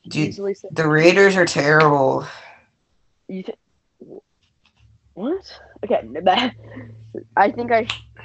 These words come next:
Speaker 2: I think I am gonna give it to the Chiefs. I think they'll have a nice game, and I think with Ruggs out and with that cornerback out, it's gonna be hard for them to win.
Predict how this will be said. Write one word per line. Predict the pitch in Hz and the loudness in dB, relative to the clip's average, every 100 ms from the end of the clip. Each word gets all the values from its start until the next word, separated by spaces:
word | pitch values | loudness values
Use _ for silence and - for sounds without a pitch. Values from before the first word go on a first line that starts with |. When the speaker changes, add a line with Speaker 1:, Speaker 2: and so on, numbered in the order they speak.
| - | -12
Speaker 2:
I | 233 | -10
think | 233 220 | -6 -2
I | |
am | 180 165 | -2 -2
gonna | 160 | -8
give | 151 143 | -10 -14
it | |
to | - | -18
the | - | -20
Chiefs. | - 135 - - | -18 -18 -16 -12
I | 175 | -10
think | 165 170 | -10 -10
they'll | 156 165 | -8 -6
have | 147 | -6
a | 151 | -6
nice | 147 151 - | -8 -10 -12
game, | 127 147 143 | -12 -10 -8
and | 139 139 | -8 -10
I | 147 | -10
think | 143 151 | -12 -14
with | 139 - 135 | -14 -14 -8
Ruggs | 139 131 120 | -6 -6 -6
out | 123 123 120 | -4 -4 -4
and | 131 | -10
with | 135 | -10
that | 95 | -12
cornerback | - 170 156 156 151 147 139 | -10 -8 -6 -6 -4 -4 -4
out, | 131 139 135 - | -6 -6 -6 -10
it's | - | -14
gonna | 131 131 | -12 -12
be | 123 | -10
hard | 117 120 - | -8 -8 -10
for | 98 | -10
them | 110 107 | -8 -8
to | 85 | -10
win. | 98 80 87 | -8 -10 -12